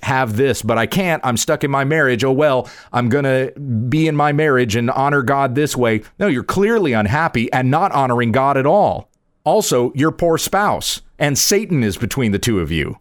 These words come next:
Repent of this. Turn from this, 'cause the judgment of God comes against these things.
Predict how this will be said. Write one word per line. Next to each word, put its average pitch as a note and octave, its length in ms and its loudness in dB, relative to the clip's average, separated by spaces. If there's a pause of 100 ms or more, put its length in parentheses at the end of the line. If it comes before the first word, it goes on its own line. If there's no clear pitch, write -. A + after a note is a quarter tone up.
(160)
Repent D#3 480 0
of A2 180 -4
this. - 420 -4 (880)
Turn G#3+ 260 0
from D#3 200 -2
this, - 260 0
'cause F3+ 240 -2
the D3+ 80 0
judgment F3 480 0
of A#2+ 120 -4
God G3+ 340 0
comes G#2+ 280 -2
against F2+ 320 -4
these E2 220 -4
things. - 360 -6